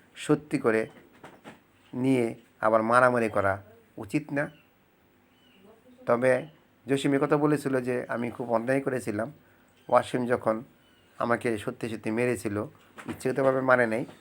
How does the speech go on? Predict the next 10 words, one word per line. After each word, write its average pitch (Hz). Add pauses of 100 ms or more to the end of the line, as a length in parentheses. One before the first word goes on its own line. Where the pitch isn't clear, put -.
(380)
কিন্তু 160
আমি 135
আবার 127 (440)
উল্টা 123
মারতে 123
গিয়ে 110
আমি 104
খুব 107
অন্যায় 107
করেছি।" 107